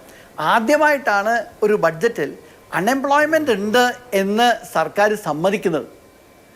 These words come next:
കഴിഞ്ഞ വർഷമൊക്കെ ബ-, ബ-, ആ, ബ-, എന്ത്, എന്തെങ്കിലും ഒരു തൊഴിലില്ലായ്മയുടെ കാര്യം പറഞ്ഞാൽ അതിന് ഒരു തൊഴിലില്ലായ്മ എന്നൊരു വാക്ക്, ഞാനിപ്പോൾ കഴി-, എൽ-, എല്ലാ ബജറ്റും സൂക്ഷ്മമായി വീക്ഷിക്കുന്ന ഒരു വ്യക്തിയാണ്.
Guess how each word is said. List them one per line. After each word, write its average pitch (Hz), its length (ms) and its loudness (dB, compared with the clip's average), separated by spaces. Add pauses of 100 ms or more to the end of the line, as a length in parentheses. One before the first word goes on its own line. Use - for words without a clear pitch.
(300)
കഴിഞ്ഞ 220 240 2
വർഷമൊക്കെ 262 560 0
ബ-, 220 80 -6
ബ-, 190 240 0
ആ, 180 200 0 (840)
ബ-, 165 100 -4
എന്ത്, 165 320 -2
എന്തെങ്കിലും 240 560 0
ഒരു 233 280 0 (460)
തൊഴിലില്ലായ്മയുടെ 240 560 2
കാര്യം 208 320 -2
പറഞ്ഞാൽ 185 360 0 (260)
അതിന് 226 280 0
ഒരു 277 320 0 (720)
തൊഴിലില്ലായ്മ 277 720 0
എന്നൊരു 277 280 0
വാക്ക്, 240 760 0 (260)
ഞാനിപ്പോൾ 240 320 0
കഴി-, 196 460 0
എൽ-, 180 180 -2
എല്ലാ 196 260 2
ബജറ്റും 240 360 -2
സൂക്ഷ്മമായി 226 680 -2
വീക്ഷിക്കുന്ന 208 520 -4
ഒരു 202 60 0
വ്യക്തിയാണ്. 185 400 0